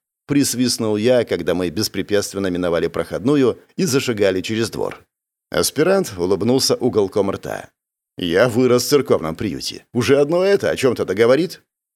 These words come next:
«Э, а еще был представлен сегодня его преосвященству», усмехнулся я. Волод кивнул. «И это тоже.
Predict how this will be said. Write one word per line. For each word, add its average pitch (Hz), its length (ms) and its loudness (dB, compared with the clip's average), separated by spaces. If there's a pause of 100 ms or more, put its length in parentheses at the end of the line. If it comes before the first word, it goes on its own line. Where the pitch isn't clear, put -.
«Э, 67 320 -4 (100)
а 95 140 2
еще 104 280 2
был 127 180 2
представлен 123 520 0
сегодня 98 380 0
его 98 160 2
преосвященству», 107 1000 -4 (120)
усмехнулся 95 600 -2
я. 60 220 -10 (380)
Волод 92 420 0
кивнул. 98 400 -4 (260)
«И 92 80 -2
это 165 240 4
тоже. 147 440 2